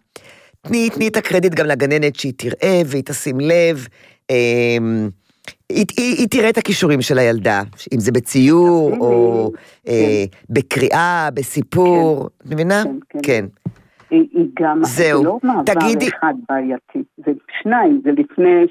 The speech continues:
Speaker 2: שהיא הגיעה לקנדה, אז
Speaker 1: נכון.
Speaker 2: גם כן בגן, ואחר
Speaker 1: נכון.
Speaker 2: כך
Speaker 1: אז
Speaker 2: השנה
Speaker 1: תראי.
Speaker 2: עוד פעם.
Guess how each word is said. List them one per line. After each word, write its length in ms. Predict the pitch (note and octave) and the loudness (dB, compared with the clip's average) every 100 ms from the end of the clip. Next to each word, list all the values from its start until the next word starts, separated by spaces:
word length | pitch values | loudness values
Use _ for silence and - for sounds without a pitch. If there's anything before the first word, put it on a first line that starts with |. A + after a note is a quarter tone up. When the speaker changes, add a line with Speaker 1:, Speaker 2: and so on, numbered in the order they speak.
| - | 2
Speaker 2:
שהיא 520 | F3 E3 D3+ D4+ C#3+ - | 2 4 2 0 0 -4
הגיעה 300 | B2+ D#4 D#3+ | 0 2 2
לקנדה, 920 | D3+ - - D#4+ F4+ F3 G#3 A3 A#3+ A3+ | 0 -2 0 2 2 2 0 2 0 2
אז 60 | |
Speaker 1:
נכון. 440 | A#3 C#4 - C4 A3+ | 0 0 0 0 0
Speaker 2:
גם 120 | G#3+ | -2
כן 100 | G#3+ | 0
בגן, 380 | G3+ F#3+ F#3+ G#3+ | 0 2 2 2
ואחר 140 | F3+ - F3+ | 0 0 0
Speaker 1:
נכון. 220 | D#3 A2+ - | -2 -4 -4
Speaker 2:
כך 120 | - - A#3+ | -6 -2 -4
Speaker 1:
אז 80 | |
Speaker 2:
השנה 120 | G3+ E3+ | 0 0
Speaker 1:
תראי. 180 | E3 - | 2 0
Speaker 2:
עוד 180 | E3 E3 _ | -2 -2 _
פעם. 140 | F#3+ | -4